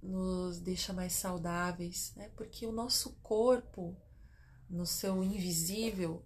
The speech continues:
ele recebe essas forças da natureza, né? O nosso corpo, ele não é só o que a gente dá pra ele de comida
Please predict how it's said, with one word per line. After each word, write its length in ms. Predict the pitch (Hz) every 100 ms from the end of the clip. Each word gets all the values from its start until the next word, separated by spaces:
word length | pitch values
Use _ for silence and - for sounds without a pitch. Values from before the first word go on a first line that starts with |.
| -
ele 320 | 190 202 220
recebe 880 | 214 220 - - 214 226 196 180 175
essas 400 | 170 - 180 -
forças 460 | - 170 170 170
da 120 | 165 160
natureza, 720 | 160 - 170 165 170 175 180 - - - - - - -
né? 160 | 185 190
O 40 |
nosso 320 | 185 190 - -
corpo, 400 | 208 226 233 214
ele 140 | 202
não 200 | 214 208
é 220 | 226 262
só 460 | 262 - 220 214 208
o 40 |
que 120 | 202
a 60 | 202
gente 440 | 190 196 - 185
dá 200 | 175 180
pra 240 | 185 190 180
ele 320 | 180 175 170
de 140 | 165
comida 880 | - 185 170 175 175 160 160 165